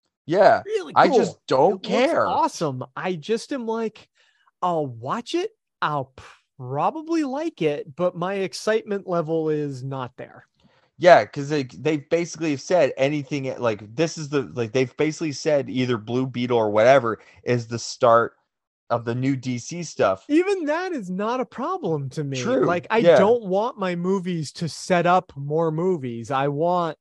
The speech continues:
Speaker 2: standalone movies that are self-contained stories. So it's not even that it's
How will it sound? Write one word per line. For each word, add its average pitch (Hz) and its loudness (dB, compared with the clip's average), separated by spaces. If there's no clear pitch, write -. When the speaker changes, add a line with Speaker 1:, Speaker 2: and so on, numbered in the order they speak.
Speaker 2:
standalone 165 0
movies 151 -4
that 147 0
are 135 -4
self-contained 151 -4
stories. 170 0
So 180 -2
it's 170 -8
not 320 -4
even 180 -2
that 147 2
it's 147 -6